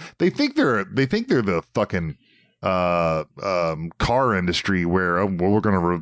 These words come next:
replace y'all with a robot if you don't straighten up." And that's not, you're never gonna do that. There's, you can't, n-, no one's interested in art created by computers enough to pay you for that product.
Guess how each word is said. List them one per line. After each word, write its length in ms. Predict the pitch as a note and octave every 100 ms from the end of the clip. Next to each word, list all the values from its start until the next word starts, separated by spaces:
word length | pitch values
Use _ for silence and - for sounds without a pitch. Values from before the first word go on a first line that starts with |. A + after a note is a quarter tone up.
| E2+
replace 420 | F#2+ G2 G2 G2
y'all 160 | G#2+ F#2+
with 120 | F#2+
a 40 | F2+
robot 460 | E2 G#2+ F#2+ E2
if 120 | E2 F#2+
you 60 |
don't 180 | G2 F#2+
straighten 420 | - G2+ F#2+ F2+
up." 260 | G#2+ G2 -
And 120 | A2+
that's 300 | B2+ D#3 -
not, 220 | E3 E3+ F#3
you're 180 | F#3
never 340 | E3+ E3 F3+ F#3
gonna 240 | F3+ E3+
do 200 | C#3 F#3
that. 240 | A2+ E2 F#2
There's, 280 | C3+ B2+ - - - - -
you 160 | D3
can't, 420 | - - F3+ F3+ - _ _ _ _ _ _
n-, 80 | D3 -
no 220 | D3 D#3+
one's 320 | F3+ F#3+ F3+ D3
interested 720 | C3+ B2+ B2 G#2+ - B2 G#2 -
in 240 | A2+ G#2 G2 -
art 320 | G#2+ G#2 -
created 720 | - A#2 G#2 F#2+ F#2+ F2+ E2 - _ -
by 420 | G2 F#2+ F2 E2+ - _ _
computers 600 | - G2+ - G2+ F2 F2 F#2+
enough 720 | G2 F#2+ G2+ F2 - - - _ _ _ _ _ _ _
to 120 | - A#2+
pay 200 | A#2+ B2
you 200 | A2+ A2
for 140 | A2
that 200 | F#2+ F#2+
product. 540 | - E2+ C#2+ C#2 -